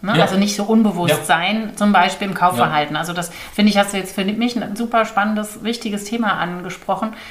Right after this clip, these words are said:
Speaker 1: weil viele ja das Gefühl haben, okay, oder es wird ja auch vermittelt, ne? Es wird ja auch, ähm,
Speaker 2: Klar.
Speaker 1: weit in unserer Gesellschaft vermittelt, ein Kind kostet viel Geld. So. Und dann geht's auch mal los, die Frau ist schwanger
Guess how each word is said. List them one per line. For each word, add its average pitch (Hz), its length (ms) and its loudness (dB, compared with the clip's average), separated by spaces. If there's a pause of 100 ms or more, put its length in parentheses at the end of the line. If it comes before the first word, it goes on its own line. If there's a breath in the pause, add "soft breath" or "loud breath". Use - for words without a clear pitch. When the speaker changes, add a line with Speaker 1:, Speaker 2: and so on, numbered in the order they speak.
(140)
Speaker 1:
weil 185 120 -2
viele 220 240 0
ja 208 80 4
das 208 180 -4
Gefühl 214 300 -2
haben, 196 120 2
okay, 208 500 -4 (280 loud breath)
oder 160 140 -4
es 156 120 -6
wird 160 100 -10
ja - 120 -4
auch - 40 -6
vermittelt, 254 540 4
ne? 226 180 0
Es - 80 -10
wird 185 140 -8
ja 160 140 -8
auch, - 160 -10 (120)
ähm, 175 200 -6 (200)
Speaker 2:
Klar. 151 160 0
Speaker 1:
weit 196 220 2
in 202 100 0
unserer 185 200 0
Gesellschaft 180 420 -2
vermittelt, 220 380 -2 (300 loud breath)
ein 190 180 0
Kind 196 240 0
kostet 175 380 -6
viel 175 400 -2
Geld. 165 340 -6 (220)
So. 143 160 -6 (320 loud breath)
Und 180 160 0
dann 185 140 2
geht's 220 180 0
auch 185 120 2
mal 180 160 2
los, 226 360 0 (340)
die 208 80 -6
Frau - 280 0
ist - 100 -6
schwanger 214 540 2